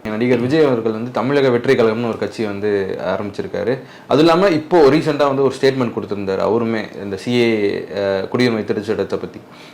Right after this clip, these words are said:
இந்த மாதிரி சட்டங்கள் வந்து மக்கள் விரோதமான சட்டங்கள், இது வந்து ஆட்சியாளர்கள் வந்து அகற்றுவதற்கான அஷூரன்ஸ் கொடுக்கணும் அப்படின்ற மாதிரி விஜய் வந்து ஒரு கடுமையான ஒரு அறிக்கை விட்டிருப்பாரு. So இந்த அறிக்கை விட்டதுக்கு அப்புறம் தொடர்ந்து வலதுசாரி ஆதரவாளர்களா இருக்கும் சரி, பாஜகவோட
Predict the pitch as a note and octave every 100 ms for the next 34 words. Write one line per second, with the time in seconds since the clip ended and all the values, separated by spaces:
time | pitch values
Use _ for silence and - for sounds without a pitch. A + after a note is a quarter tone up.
0 | - B2+ C#3+ E3+ F3 D3+ D3+ D3+ C#3+ B2
1 | C#3+ B2+ D3 D#3 C3+ D#3 D3 C3 B2+ A2
2 | G2+ G#2+ G#2+ A2 A2 C#3 D#3 - - -
3 | - B2 - D#3 C3 A#2 A2+ G#2+ A2+ C3+
4 | C3+ G#2 F#2+ A#2 C#3+ C#3+ B2+ A#2 A2 B2
5 | B2 C#3 C3 B2 A2+ A2 G#2+ G#2 A2 G#2
6 | G2+ B2 A#2 C3 A#2+ A2+ B2 G#2 G2+ G#2
7 | G#2+ A2 G#2+ G2+ G2 G#2+ A2 G2+ G2 F#2
8 | F2+ - - - - - - - C#3+ D#3
9 | D#3+ D#3 F3+ F#3+ E3 F3 D3+ D#3 E3+ C#3
10 | D#3 F3 E3 C#3+ C#3+ C3+ C3+ C3 A#2+ B2
11 | A#2+ A#2 A2 A2 A2 G#2 A2 A2 A#2+ G#2
12 | A#2 B2 A#2 A#2 A2 G#2 G2+